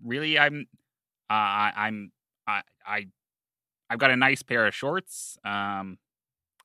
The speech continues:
I've got very comfortable shoes for guests, uh, if they would like to wear those. Um, I think I have a lot to offer, uh, and, uh, I don't know. Uh,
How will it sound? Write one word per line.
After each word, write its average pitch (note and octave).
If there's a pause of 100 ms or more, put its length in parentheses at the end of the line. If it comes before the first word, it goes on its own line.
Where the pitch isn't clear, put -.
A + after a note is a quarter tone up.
I've F#2
got G2 (100)
very E3
comfortable D3 (180)
shoes E3+
for G#2+
guests, - (100)
uh, G2
if G2 (220)
they F#2
would F#2+
like G2
to -
wear A2
those. C#3+ (140)
Um, G#2+ (720)
I B2
think G3+
I G3
have F#3
a F#3
lot F#3
to -
offer, C3 (260)
uh, F2+
and, F#2+
uh, F2+ (1080)
I C3
don't F#3+
know. E3+
Uh, F#2+